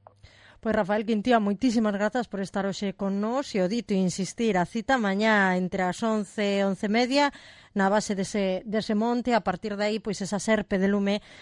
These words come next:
que irá ascendendo cara ao cume, onde haberá tradicional queimada, o manifesto e festa. A festa que, que, que non falta, non? Eh, ningún tipo de, de acto na nosa contorna, incluso tamén nos reivindicativos.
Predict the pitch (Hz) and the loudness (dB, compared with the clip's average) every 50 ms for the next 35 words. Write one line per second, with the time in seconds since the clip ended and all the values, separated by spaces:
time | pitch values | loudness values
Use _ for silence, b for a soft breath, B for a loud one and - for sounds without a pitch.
0 | B B B - 202 202 196 202 190 175 - - 202 190 190 196 196 196 - - | B B B 0 0 2 2 2 0 0 -2 -4 -4 -4 -2 -2 -4 -4 -4 -4
1 | 196 185 180 175 - - 226 220 226 254 285 269 220 180 170 170 156 156 160 165 | -4 -2 -2 -4 -4 -4 -4 -2 0 2 2 2 2 2 2 2 2 2 0 0
2 | 175 180 - 185 170 165 160 - 180 165 165 170 - - 175 175 175 175 185 180 | 0 0 0 -2 -2 -2 -2 -2 -2 -2 -2 -4 -4 -6 -4 -2 0 0 0 0
3 | 180 180 185 185 185 180 180 175 175 170 175 175 160 - - 202 196 190 190 - | 0 0 -2 -2 -2 -2 -2 -2 -2 -4 -6 -8 -10 -10 -8 -6 -4 -4 -4 -4
4 | - - 220 220 B B B B B B B 180 170 - 208 214 214 - - - | 0 2 2 2 B B B B B B B -2 0 4 4 2 2 2 -2 -4
5 | 165 151 160 180 - - 220 - - 262 208 247 226 214 202 185 160 - - 202 | -4 -2 -2 -4 -2 -2 -4 -2 -2 -2 -2 0 -2 -2 -2 -4 -8 -8 -8 -8
6 | 196 208 - 247 240 254 262 247 196 185 220 196 180 180 - 190 190 214 233 240 | -8 0 4 6 6 8 6 4 4 6 6 6 6 6 2 0 0 2 2 0
7 | 233 226 214 202 196 208 214 226 226 214 226 220 220 233 220 208 240 185 214 214 | 0 0 0 -2 -2 -2 -2 -2 -2 -2 -2 0 -2 -4 -4 -4 -6 -6 -4 -4
8 | 214 220 214 220 - - 208 214 220 214 220 214 - - - 254 226 226 220 B | -2 -2 -4 -4 -6 -6 -6 -2 0 0 0 -2 -4 -10 -6 -4 -4 -4 -4 B
9 | B B B B B 175 B 214 214 214 220 214 190 214 208 214 220 214 190 - | B B B B B -14 B -2 0 0 0 2 0 0 0 0 -2 -2 0 2
10 | 233 226 226 254 233 208 190 233 - - 247 247 269 - - - - 202 202 208 | 2 2 4 2 0 2 0 -2 2 2 2 2 2 0 -6 -6 -2 0 2 4
11 | 214 208 190 180 180 175 180 175 175 180 180 180 - 175 165 - 170 143 120 127 | 4 4 4 4 2 2 0 0 0 2 0 0 0 -2 -2 -2 -2 -6 -6 -6
12 | 135 - - - | -10 -10 -12 -16